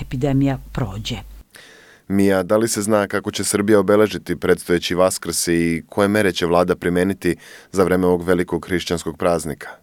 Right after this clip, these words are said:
Speaker 1: Hrišćanski vernici koji vreme računaju po gregorijanskom kalendaru su Uskrs obeležili prošlog vikenda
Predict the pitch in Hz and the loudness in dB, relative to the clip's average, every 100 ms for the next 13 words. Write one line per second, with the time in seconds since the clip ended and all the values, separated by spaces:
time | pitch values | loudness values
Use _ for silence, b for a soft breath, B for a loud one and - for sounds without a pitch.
0 | b b - 269 - 311 302 - 226 285 | b b -4 -2 2 4 4 4 2 2
1 | 277 285 262 247 233 214 220 247 262 220 | 4 2 0 0 0 2 0 2 2 2
2 | 202 - 254 247 220 - 196 175 185 190 | 0 4 6 6 4 4 2 4 4 4
3 | 226 247 226 - 202 165 185 175 175 196 | 6 6 2 2 2 4 2 4 4 4
4 | 233 220 214 220 - 214 - 190 185 190 | 4 2 2 0 0 -4 0 2 4 4
5 | 208 196 190 190 196 - 151 170 202 208 | 4 2 0 0 0 0 -4 -4 -2 0
6 | 196 190 | 2 2